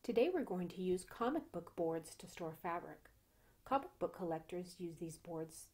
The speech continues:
to help storage with their comic books. I use them for fabric. First thing we're going to do is take our fabric lengthwise and fold it in half. We want to make sure we're matching the selvages. Let's smooth that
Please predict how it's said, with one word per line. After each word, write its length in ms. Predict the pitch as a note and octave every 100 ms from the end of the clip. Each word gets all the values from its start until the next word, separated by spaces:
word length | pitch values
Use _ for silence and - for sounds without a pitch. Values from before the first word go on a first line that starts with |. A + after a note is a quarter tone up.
| _ - - -
to 120 | G3+
help 240 | F3 F#3
storage 480 | - - E3 D#3+ -
with 140 | D#3 E3
their 140 | D#3+
comic 400 | - F3 G#3+ A#3+
books. 380 | F4 F4+ - - - - _ _
I 100 | F#3
use 240 | F#3+ F#3 F#3
them 140 | F#3+ -
for 120 | G#3+
fabric. 560 | - E3 - - - - - _ _ - - - _ _ _ - - - -
First 220 | - C#4 E4+
thing 120 | B3
we're 120 | B3
going 180 | G3+ F#3
to 80 | F#3+
do 200 | F3 E3+
is 180 | F3
take 260 | - G3 F3+
our 160 | E3 F#3 -
fabric 320 | F3+ E3+ G3+ G#3
lengthwise 680 | D#3+ D#3+ F3+ A3+ A3 D4+ B3+
and 120 | F#3+
fold 280 | - E3+ E3+
it 100 | G#3
in 120 | D4
half. 400 | - F3+ E3+ C#4 - - - F3
We 60 |
want 140 | F#3 F#3
to 40 |
make 180 | F3+ -
sure 220 | - F#3
we're 120 | F3
matching 480 | F3 E3+ F3+ - A3
the 60 | A#3
selvages. 840 | - F3+ D#3+ C#3+ - - - - - _ - - - - - _ - _ _ - - - - - - - - - - -
Let's 260 | F#3+ - -
smooth 320 | F#3 F3+ F3
that 180 | A#3